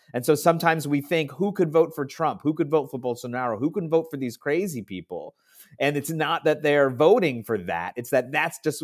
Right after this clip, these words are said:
you know, it's just that the carnival barking is what gets you in the door and moves you in. So when these guys are too much, and I say guys because it really does seem to be a gendered experience,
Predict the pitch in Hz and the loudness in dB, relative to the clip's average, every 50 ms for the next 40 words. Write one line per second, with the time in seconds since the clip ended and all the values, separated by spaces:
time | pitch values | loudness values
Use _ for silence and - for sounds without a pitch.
0 | 143 - 170 160 143 120 104 101 101 123 123 117 - - 139 123 - - 139 117 | -6 -2 -2 0 2 2 0 -2 -2 -4 -6 -6 -4 -6 -6 -4 -2 2 2 2
1 | 113 - - 117 - - 139 147 151 156 139 127 120 98 117 110 110 110 117 113 | 2 2 -4 -6 -4 -2 -2 0 0 0 0 -2 -2 0 2 0 0 0 -4 -10
2 | 113 104 110 110 104 95 101 113 110 107 - - 120 113 107 110 104 104 98 90 | -10 -8 -6 -6 -6 -4 -2 -4 -4 -4 -6 -8 -8 -6 -6 -6 -6 -6 -10 -8
3 | 101 104 101 101 101 95 92 90 92 95 98 98 98 95 92 92 92 90 87 90 | -6 -6 -4 -4 -4 -4 -6 -6 -8 -10 -10 -10 -10 -10 -12 -12 -12 -12 -10 -10
4 | 90 90 85 78 _ _ _ _ _ _ _ _ _ _ _ - - - 156 139 | -10 -10 -12 -14 _ _ _ _ _ _ _ _ _ _ _ -6 4 6 6 6
5 | 131 - - _ - 147 143 156 156 156 156 147 127 135 135 123 165 170 160 147 | 6 4 -2 _ -6 0 2 2 2 2 -2 -8 -10 -12 -6 -2 0 0 0 0
6 | 131 135 147 147 170 175 190 190 160 147 143 143 143 - - - 156 143 139 131 | 0 -2 -2 0 0 -2 -2 -4 -2 -2 -4 -4 -4 -10 -10 -8 -8 -6 -4 -2
7 | 135 143 139 - - - - 123 117 117 113 - - 135 127 120 117 131 131 127 | -2 -2 -2 -4 -12 -10 -8 -6 -6 -6 -6 -4 -4 -4 -2 -2 0 0 0 0
8 | 127 127 110 120 151 147 - 139 120 - 131 120 117 127 120 135 131 120 123 123 | 0 -4 -6 -8 -10 -10 -8 -8 -4 -4 -4 -2 -2 -2 -2 -2 -2 -2 -2 0
9 | 117 131 120 120 120 - - 123 117 110 117 107 113 110 110 107 101 117 113 113 | 2 2 2 2 0 -4 -10 -10 -10 -10 -10 -8 -4 -4 -4 -4 -4 -6 -6 -4
10 | 110 110 104 98 95 - - _ - 117 107 104 101 113 139 180 202 - - | -4 -6 -6 -6 -8 -14 -14 _ -8 -8 -6 -6 -6 -8 -10 -12 -14 -18 -20